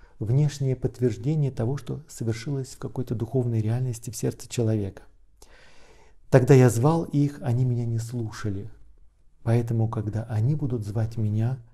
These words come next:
я тоже их не стану слышать", говорит Господь сил. Причина вавилонского гнева, причина депортации в том, что народ остался глухим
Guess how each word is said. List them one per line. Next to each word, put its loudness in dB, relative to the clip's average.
я -2
тоже -4
их -6
не -4
стану -6
слышать", -12
говорит -2
Господь -6
сил. -8
Причина 2
вавилонского 0
гнева, 0
причина -6
депортации -6
в -20
том, 0
что -6
народ -2
остался -4
глухим -4